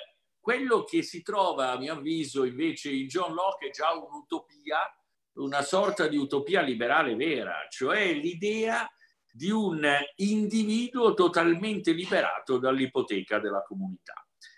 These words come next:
e dalli-, dalle, dalle ipoteche, diciamo, del, di questa volontà generale, assai successiva naturalmente all'epoca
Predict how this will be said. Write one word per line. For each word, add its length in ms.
e 400
dalli-, 340
dalle, 300
dalle 240
ipoteche, 640
diciamo, 480
del, 380
di 100
questa 560
volontà 600
generale, 580
assai 260
successiva 640
naturalmente 640
all'epoca 560